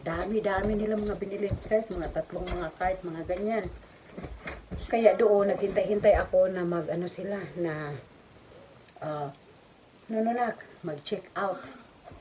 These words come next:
Kasi, na, where is the remote na? Ah, naghintay-hintay ako mag-check out sila. Baka mayroon silang hindi bilhin ba? At talagang meron silang mga hindi binibili, guys. Ito,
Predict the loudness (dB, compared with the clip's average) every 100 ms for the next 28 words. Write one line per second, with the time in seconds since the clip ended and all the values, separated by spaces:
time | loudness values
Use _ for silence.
0 | -20 -6 -6 -4 -8 -8 -10 -12 -14 -20
1 | -20 -20 -20 -4 -2 10 10 10 6 4
2 | 4 6 4 4 2 0 -2 -4 -6 -14
3 | 6 10 10 6 -6 -8 -12 -16 -20 -20
4 | -12 -4 -2 0 -2 -2 0 2 2 2
5 | 0 -2 -4 -4 -4 -4 -2 0 0 0
6 | -2 -2 -2 2 2 2 -2 -2 -2 -2
7 | -2 -2 -4 -4 -4 -2 -2 -4 -6 -10
8 | -16 -20 -14 -4 -2 0 -2 -4 -4 -6
9 | -6 -6 -4 -4 -4 -6 -4 -4 -4 -6
10 | -4 -6 -4 -8 -4 -4 -4